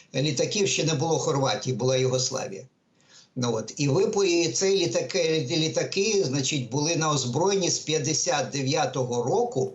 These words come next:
і от до нині, до двадцять четвертого. Можна порахувати, скільки там, значить, сорок, е, фактично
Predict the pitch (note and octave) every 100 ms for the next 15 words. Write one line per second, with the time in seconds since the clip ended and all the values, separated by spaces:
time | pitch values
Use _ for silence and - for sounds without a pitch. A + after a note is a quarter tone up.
0 | - _ - C3 D3+ G3 - A#2 F3+ D#3+
1 | A2 F#2+ - - _ _ - C3+ B2+ D3
2 | E3+ D#3 C#3 B2 B2+ A2 G#2 A#2+ A2 C3+
3 | C#3 D3 D#3+ D#3 - C3 G#2+ - G2+ -
4 | A#2 A#2+ G#2+ C3 A#2 G#2+ - C3 - -
5 | - - - F3 F3 F3+ F3 D#3+ D3+ C#3+
6 | C#3 C#3 C#3 C#3 C3+ - D3 - F3 F#3
7 | - F3